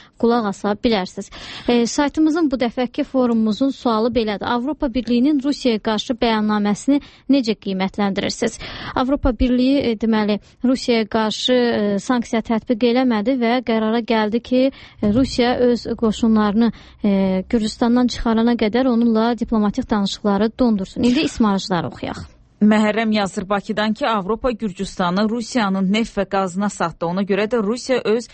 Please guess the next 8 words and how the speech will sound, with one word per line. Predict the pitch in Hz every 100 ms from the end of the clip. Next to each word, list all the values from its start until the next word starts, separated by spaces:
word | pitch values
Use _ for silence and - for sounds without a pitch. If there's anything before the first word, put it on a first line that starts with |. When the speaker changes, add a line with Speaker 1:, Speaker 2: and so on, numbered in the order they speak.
| - -
Speaker 2:
işğalçı | 214 - 208 185 226
siyasətini | - 202 180 185 185 202 202
davam | 190 190 175
etdirəcək. | - 165 156 165 - -
Məhərrəm | 226 233 233 202
yazır | 165 170 165
bunu | 165
Bakıdan. | 156 - -